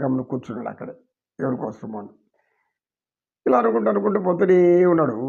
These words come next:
పోతూ ఉంటే అనుకున్న మర్రి చెట్టు రానే వచ్చింది. అయితే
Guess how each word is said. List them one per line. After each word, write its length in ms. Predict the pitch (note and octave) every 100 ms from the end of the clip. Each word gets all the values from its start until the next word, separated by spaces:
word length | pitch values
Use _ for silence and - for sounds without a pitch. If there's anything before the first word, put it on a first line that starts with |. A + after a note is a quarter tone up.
| C#3 - -
పోతూ 200 | D#3+ F#3
ఉంటే 240 | E3 E3+ E3+ C3 C3+ - _ _ _ _ _ D#3+
అనుకున్న 380 | F3 F3 E3+
మర్రి 300 | D#3+ D3+ D3+
చెట్టు 160 | D#3+ E3+
రానే 220 | C#3+ D3+
వచ్చింది. 420 | B2+ G#2+ - A2+ - _ -
అయితే 240 | C#3+ D#3+